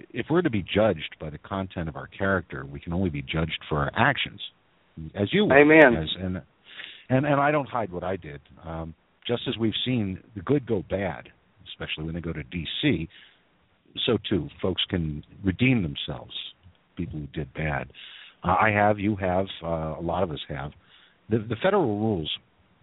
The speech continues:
Speaker 1: um, regarding disqualification of basic rights, such as the right to keep and bear arms, even after satisfying all sentences and penalties, with a list of offenses is, is huge. It's, it's very long.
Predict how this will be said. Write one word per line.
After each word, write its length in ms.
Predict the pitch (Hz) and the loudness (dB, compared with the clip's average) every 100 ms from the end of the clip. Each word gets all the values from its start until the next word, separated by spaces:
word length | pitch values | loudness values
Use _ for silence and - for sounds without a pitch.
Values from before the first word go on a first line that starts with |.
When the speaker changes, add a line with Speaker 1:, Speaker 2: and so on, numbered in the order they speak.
| _ _ _ - - - | _ _ _ -20 -16 -2
Speaker 1:
um, 320 | 95 87 87 - - | 0 0 -4 -8 -6
regarding 360 | 90 98 92 | 2 2 2
disqualification 800 | 92 - 107 110 - - 92 - | -4 0 2 4 2 -2 -4 -4
of 120 | 73 - | -6 0
basic 380 | 101 110 85 | 2 2 -2
rights, 300 | 82 87 69 - | 2 2 2 -2
such 200 | 82 87 | -2 0
as 100 | 80 | -2
the 60 | 78 | 0
right 200 | 82 82 | 0 0
to 60 | - | -2
keep 240 | 101 82 | -6 -4
and 100 | 78 | -2
bear 180 | 80 80 | 0 2
arms, 240 | 82 76 - - - - _ - | 2 0 -4 -14 -20 -20 _ 0
even 340 | 139 160 123 98 - _ _ - | 2 4 2 0 -8 _ _ -2
after 480 | 113 123 120 - - _ _ - - | 2 2 0 -10 -12 _ _ -8 0
satisfying 560 | 87 85 - 82 78 | 0 0 -4 -4 -2
all 200 | 80 123 - | 2 2 2
sentences 420 | 131 117 - 98 | -2 -2 -6 -4
and 120 | 92 87 | -4 -2
penalties, 420 | 107 104 87 65 - - - - - - | 0 0 -2 -8 -14 -18 -20 -20 -10 -2
with 80 | 135 | 2
a 40 | |
list 280 | 156 190 - | 2 2 -2
of 80 | 139 | -6
offenses 560 | 143 - 180 - - - | -6 -4 -2 -4 -12 -16
is, 300 | - - 80 | -20 -12 -10
is 60 | 80 - | -8 -4
huge. 300 | 190 214 80 - | 2 2 0 -6
It's, 120 | 87 - | -18 -18
it's 160 | - - | -14 -2
very 240 | 113 139 | 0 0
long. 320 | 104 87 67 | 0 -4 -8